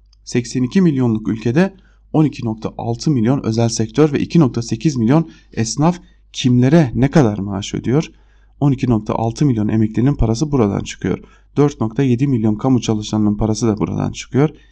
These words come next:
ya da çıkartılmaya çalışılıyor. İki bin on yılında her yüz özel sektör çalışanına dört alı beş kamu çalışanı düşerken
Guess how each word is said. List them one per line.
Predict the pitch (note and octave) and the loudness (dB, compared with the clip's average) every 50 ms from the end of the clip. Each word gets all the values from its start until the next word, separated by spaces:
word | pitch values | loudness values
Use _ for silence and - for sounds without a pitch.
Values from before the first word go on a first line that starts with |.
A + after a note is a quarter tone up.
| _ _ _ | _ _ _
ya | C3 C3 | 0 2
da | D#3+ E3 | 2 0
çıkartılmaya | - - - - B2+ A#2+ - - B2 A#2+ A#2 A#2 A2+ | 0 -6 -2 -2 -2 -2 0 -2 -2 -2 -2 -2 -4
çalışılıyor. | A2+ G2+ G2 G2+ - - - F#2+ F#2+ F#2 F2+ - - - _ _ _ _ _ _ | -6 -8 -10 -10 -10 -10 -8 -6 -6 -6 -8 -10 -14 -20 _ _ _ _ _ _
İki | - A#2+ - E3+ D#3+ | -16 -6 -4 -2 0
bin | D#3+ D#3+ | 2 2
on | D#3 D#3 D#3 | 2 2 2
yılında | C#3 B2+ A#2 G#2+ G#2 G2+ G#2 F#2 - - _ _ _ _ _ | 2 0 0 0 2 2 0 0 0 -6 _ _ _ _ _
her | - D#3 F3+ E3 | -2 -2 0 0
yüz | D3+ C3+ D3+ E3+ E3 - - | 0 0 0 0 -2 -2 -4
özel | - A#2+ A#2+ C#3 C3+ B2 | -4 0 2 2 0 0
sektör | B2 - A2+ A#2 - C3 | -2 -4 -4 0 0 0
çalışanına | B2 - B2 A2 A2+ A2+ - A2+ A#2 C3 D3 C#3+ A#2+ | 0 2 0 0 0 0 0 0 2 2 0 2 2
dört | C3 C#3 C#3 C#3 - | 2 2 2 0 -4
alı | - A2 A2+ C3+ C#3 B2+ | -4 -2 -2 -2 0 0
beş | C#3+ D3 C#3+ - | -2 -2 -2 -4
kamu | - - A2 A2 G#2 | -6 -4 -2 -2 0
çalışanı | G#2+ - G#2+ G#2 G#2 - A2 A2 G#2+ | 0 0 0 0 0 0 -2 -2 -2
düşerken | G#2+ G#2+ - - G#2 G#2 G#2 - C#3 D#3+ E3+ | -4 -4 -2 -2 -2 -2 0 0 2 2 2